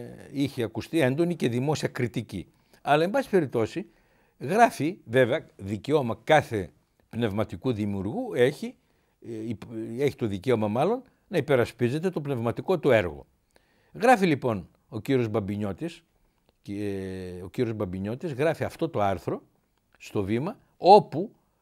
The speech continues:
με πολλά πολλά επιχειρήματα λέει πόσο καλό είναι το λεξικό του. Ε,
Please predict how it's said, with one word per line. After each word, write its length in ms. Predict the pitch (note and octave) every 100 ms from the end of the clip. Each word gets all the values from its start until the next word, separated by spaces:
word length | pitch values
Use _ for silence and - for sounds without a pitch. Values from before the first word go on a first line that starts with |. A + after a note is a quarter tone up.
| -
με 180 | C3+ C3+
πολλά 360 | C3+ F3 A3+
πολλά 220 | D3+ D#3+
επιχειρήματα 880 | D3+ - A2 A#2+ A2+ A2+ B2 A#3 C#4 _ _ _ _ -
λέει 600 | D3 D3+ D3+ F#3 C4 C4+ _
πόσο 360 | F#3+ G#3+ G#3 D#3+
καλό 340 | E3 F#3+ A3
είναι 160 | G3+ G#3+
το 140 | G#3+
λεξικό 440 | G3 - - C3+
του. 220 | - - - _ _ _ _ _ _ _ _ _ _ _ _ _ -
Ε, 380 | B2 B2 A2